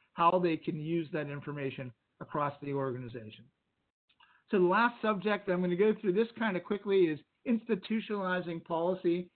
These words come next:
to ensure that you have quality metadata at all levels. So the first thing is, you know, when is a policy necessary, recognizing when it's, when it's necessary. And then I wanna share with you two ways that a policy adds value and reasons why you might wanna have a policy,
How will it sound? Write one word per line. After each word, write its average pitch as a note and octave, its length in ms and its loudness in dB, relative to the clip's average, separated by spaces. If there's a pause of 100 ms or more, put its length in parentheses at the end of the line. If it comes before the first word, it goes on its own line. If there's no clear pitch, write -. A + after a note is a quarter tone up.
(240)
to F3+ 60 0
ensure F#3 260 4
that F3 120 4
you D#3 120 0
have D3 140 -2 (220)
quality E3 480 2
metadata D3+ 600 -2 (240)
at D#3+ 120 0
all D3+ 240 2
levels. C3+ 460 -6
So D#3+ 260 0 (220)
the - 60 -16
first G#3+ 280 2
thing G3+ 200 2
is, F3+ 160 6 (260)
you F3 80 -2
know, D#3+ 60 0
when F3+ 260 2
is A3 140 2
a G#3+ 60 0
policy F#3+ 500 2
necessary, D3+ 680 -2
recognizing D#3+ 720 -4
when D3+ 140 -6
it's, F3+ 140 -6 (300)
when E3 160 -4
it's F3+ 200 -6
necessary. D3 600 -4 (520)
And B3 80 0
then C#4+ 80 2
I C#4+ 80 2
wanna C4+ 260 2
share A3 160 2
with G3+ 160 4
you F3+ 160 0 (160)
two A3+ 180 2
ways F3 460 6
that C#3+ 100 -4
a C3+ 60 -4
policy D#3 560 -4
adds C#3 300 -2
value E3 480 0
and D3 120 -4
reasons D3+ 380 -6
why C#3+ 160 -2
you C3 160 -6
might C#3+ 200 -6
wanna C#3 260 -6
have D3+ 160 -6
a F3+ 60 -4
policy, E3+ 600 -2